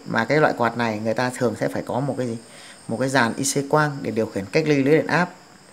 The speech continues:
chứ không điều khiển trực tiếp được các bạn nhé. Thôi, nhưng mà màu dây thì gần như là giống nhau. Giữa hãng, ví dụ chẳng hạn các bạn dùng đây là hãng Sharp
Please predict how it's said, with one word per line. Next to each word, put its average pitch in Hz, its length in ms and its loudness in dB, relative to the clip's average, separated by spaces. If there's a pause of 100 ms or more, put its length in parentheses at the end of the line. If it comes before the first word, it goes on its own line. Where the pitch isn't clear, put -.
(120)
chứ 139 100 -6
không 147 220 2
điều 117 160 2
khiển 92 160 -4
trực - 180 -4
tiếp 160 160 4
được 123 160 -2
các - 80 0
bạn 135 180 -2
nhé. 151 100 -2 (720)
Thôi, 113 140 -2 (340)
nhưng 151 180 2
mà 131 120 4
màu 120 220 2
dây 139 300 6
thì 117 80 -2
gần 110 260 -4
như 127 80 0
là 113 140 0
giống 110 200 -2
nhau. 135 180 2 (1300)
Giữa 160 120 0
hãng, 151 320 2
ví 147 100 0
dụ 170 200 0
chẳng 104 100 -4
hạn 113 120 0
các 123 100 2
bạn 143 200 2
dùng 123 140 -4
đây 139 100 4
là 127 60 2
hãng 131 140 -2
Sharp 180 280 2